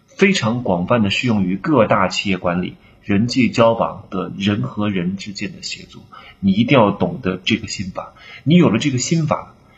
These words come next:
你可以变换出非常多的招式。该狠的时候要狠，该温柔的时候要温柔，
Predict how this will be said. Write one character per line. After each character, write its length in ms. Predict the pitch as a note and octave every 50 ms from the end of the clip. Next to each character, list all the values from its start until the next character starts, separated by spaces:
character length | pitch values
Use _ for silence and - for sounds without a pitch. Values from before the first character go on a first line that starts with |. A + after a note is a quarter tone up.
| - _
你 80 | - A2+
可 100 | G2 C3
以 80 | B2+ A#2
变 220 | - - B2 A2
换 160 | G#2 G#2+ G2+
出 160 | G2+ G#2+ G2+
非 240 | G2 - - - C3
常 180 | B2+ - F#2 F#2
多 100 | G2 F#2
的 100 | F2+ F2+
招 180 | - F#2 F2+ F2
式。 220 | - - - G#2 - - - _ _ _ -
该 200 | - A#3 A#3 A3+
狠 140 | - - G2
的 80 | F#2+ F#2+
时 100 | - A#2
候 120 | - -
要 120 | C#3 A#2+ G#2
狠， 260 | - - - A2 - - _ _ _ _ _ _ -
该 160 | - G3 F#3+
温 160 | F3 F#3+ F#3+
柔 80 | E3+ -
的 80 | -
时 140 | A2+ - G#2
候 80 | G2 A2+
要 100 | A2+ G#2+
温 220 | G2+ A#2 A#2 A2+
柔， 160 | G2 - -